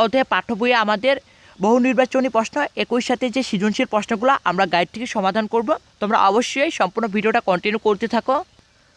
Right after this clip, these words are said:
তোমাদের কাছে রিকোয়েস্ট থাকবে, এই ভিডিও থেকে কিছু শিখতে, বুঝতে অথবা যদি উপকারে আসে, অবশ্যই চ্যানেলকে সাবস্ক্রাইব করে আমাদেরকে সাপোর্ট করবা। তো বহু নির্বাচনী প্রশ্ন আমাদের এক নাম্বার,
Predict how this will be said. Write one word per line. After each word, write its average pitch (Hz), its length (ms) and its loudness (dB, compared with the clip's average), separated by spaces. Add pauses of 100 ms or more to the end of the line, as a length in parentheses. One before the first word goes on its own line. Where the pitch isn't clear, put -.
(500)
তোমাদের 226 400 2
কাছে 247 180 0 (120)
রিকোয়েস্ট 226 320 2 (120)
থাকবে, 208 240 0 (260)
এই 226 160 0
ভিডিও 220 300 0
থেকে 254 140 -4 (100)
কিছু 233 180 -6 (100)
শিখতে, 240 300 -4 (220)
বুঝতে 214 240 -2 (200)
অথবা 220 260 0 (100)
যদি 226 200 -2
উপকারে 233 420 0
আসে, - 180 -4 (220)
অবশ্যই 226 400 0
চ্যানেলকে 208 360 0 (100)
সাবস্ক্রাইব 208 380 -2
করে 220 180 2
আমাদেরকে 185 320 -2 (100)
সাপোর্ট 185 340 -2
করবা। 214 220 0 (420)
তো 208 60 -4 (100)
বহু 220 140 2 (100)
নির্বাচনী 254 380 -2 (100)
প্রশ্ন 208 200 -2 (120)
আমাদের 220 240 0 (140)
এক 156 140 -4
নাম্বার, 208 240 0